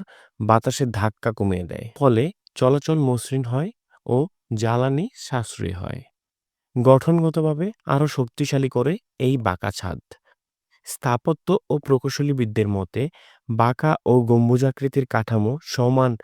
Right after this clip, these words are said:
কাঠামোর তুলনা থেকে অনেক বেশি দৃঢ়। এই আকৃতি বাতাসের চাপ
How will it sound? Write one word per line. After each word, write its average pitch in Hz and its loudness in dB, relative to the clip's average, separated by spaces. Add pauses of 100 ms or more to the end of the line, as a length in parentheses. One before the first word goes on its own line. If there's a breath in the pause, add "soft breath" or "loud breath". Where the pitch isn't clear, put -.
(240 loud breath)
কাঠামোর 131 0
তুলনা 120 2
থেকে 110 -6 (180)
অনেক 139 0
বেশি 107 0
দৃঢ়। 87 -8 (680 soft breath)
এই 170 6 (100)
আকৃতি 143 -4 (360 soft breath)
বাতাসের 117 -2 (100)
চাপ 131 -2